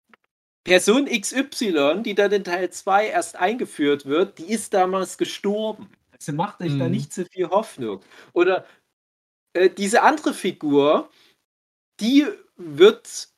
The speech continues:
Speaker 1: wiederbelebt. Ne? Also wenn du, wenn die mal irgendwann stirbt, macht euch keine Sorgen, die wird ja dann wiederbelebt. Und da dachte ich schon, na, wie wollen sie denn das dann in Teil zwei lösen, dass es trotzdem irgendwie interessant ist, aber die schaffen das trotzdem gut,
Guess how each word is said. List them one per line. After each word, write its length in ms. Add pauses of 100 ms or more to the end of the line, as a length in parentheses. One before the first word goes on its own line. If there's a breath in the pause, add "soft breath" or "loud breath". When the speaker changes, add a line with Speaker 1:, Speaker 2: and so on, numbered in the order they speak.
Speaker 1:
wiederbelebt. 1120 (260)
Ne? 160
Also 280
wenn 200
du, 360
wenn 160
die 100
mal 220
irgendwann 340
stirbt, 680
macht 280
euch 160
keine 300
Sorgen, 380
die 100
wird 120
ja 100
dann 120
wiederbelebt. 480 (220 loud breath)
Und 80
da 60
dachte 260
ich 80
schon, 120
na, 140
wie 160
wollen 220
sie 80
denn 80
das 160
dann 140
in 280
Teil 300
zwei 380
lösen, 440
dass 160
es 80
trotzdem 480
irgendwie 420
interessant 540
ist, 100
aber 100
die 100
schaffen 280
das 140
trotzdem 520
gut, 460